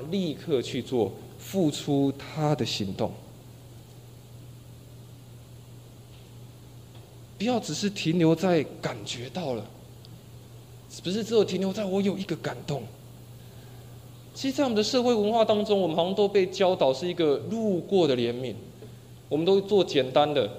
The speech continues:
不会太麻烦的。就好像耶稣在说好的撒玛利亚人的比喻当中，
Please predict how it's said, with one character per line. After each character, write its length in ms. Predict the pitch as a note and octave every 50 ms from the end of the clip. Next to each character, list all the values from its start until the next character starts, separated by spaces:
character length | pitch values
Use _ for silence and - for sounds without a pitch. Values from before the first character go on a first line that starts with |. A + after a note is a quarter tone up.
| - - - - - - - - -
不 80 | - F#3+
会 180 | - A#3 C4 A3+
太 220 | - - D4 C4+
麻 220 | A3+ F#3 E3 E3+
烦 240 | F3 - C#3+ A#2 A#2
的。 160 | A#2 A#2 G#2+ - - - - - - - - - - - - - - - - - - - - - - - - - - - -
就 100 | A3 G#3
好 140 | G3 E3+
像 200 | E3+ A3 G#3 G3 F#3+
耶 120 | G3+ G3+
稣 160 | G3 G3+ G3+
在 160 | G3 G3+ G3 F#3
说 200 | - F#3+ F#3 F#3
好 180 | - E3 C#3+
的 60 | D3
撒 180 | D#3 - A3+ G3
玛 200 | F3+ D#3 C3+ C#3
利 100 | E3 F#3+
亚 100 | E3+ C#3+
人 80 | C3+ C3
的 80 | C#3
比 200 | B2+ - C3 B2
喻 140 | D#3 F3 D#3+
当 220 | D3 C#3+ C#3 D3
中， 220 | C#3+ D3 C3 B2+